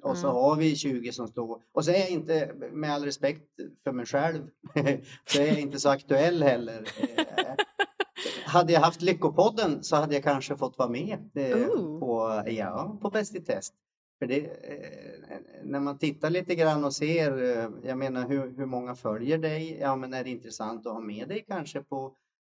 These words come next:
Speaker 1: Robinson och sånt? För då får dina följare titta ju, och så tittar de tittarsiffror
Speaker 2: Mm.
Speaker 1: och reklamintäkter och sånt. Så att,
Speaker 2: Jo.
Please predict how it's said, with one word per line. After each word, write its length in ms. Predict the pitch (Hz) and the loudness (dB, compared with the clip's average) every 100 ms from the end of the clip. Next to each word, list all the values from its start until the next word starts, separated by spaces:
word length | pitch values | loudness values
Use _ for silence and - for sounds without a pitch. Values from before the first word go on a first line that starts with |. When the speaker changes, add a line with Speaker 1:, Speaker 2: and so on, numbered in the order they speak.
| - | -4
Speaker 1:
Robinson 720 | 135 131 104 110 110 123 107 | 2 2 2 -6 -6 -8 -6
och 100 | 107 | -8
sånt? 300 | - 110 104 | -8 -8 -8
För 80 | 110 | -10
då 120 | 117 | -12
får 160 | 120 165 | -10 -8
dina 440 | 151 131 104 113 160 | -6 -6 -4 -6 -2
följare 680 | 202 180 160 151 156 156 160 | 2 4 2 0 -2 -2 -2
titta 520 | 160 147 - - 127 | -2 -4 -4 0 0
ju, 140 | 131 | 0
och 80 | 120 | -4
så 100 | 127 | -6
tittar 280 | 139 135 127 | -8 -6 -8
de 80 | 123 | -6
tittarsiffror 760 | 127 - 113 113 202 208 240 | -8 -4 -6 -4 -2 0 0
Speaker 2:
Mm. 220 | 302 330 | 0 -2
Speaker 1:
och 180 | 208 240 | -4 -4
reklamintäkter 1040 | 226 - 123 117 107 98 - 104 - - | -4 -4 -4 -2 -4 -4 -6 -8 -8 -10
och 100 | 107 | -10
sånt. 320 | 104 98 87 - | -8 -10 -12 -4
Så 100 | 110 | -2
att, 140 | 110 | 0
Speaker 2:
Jo. 120 | 180 | 0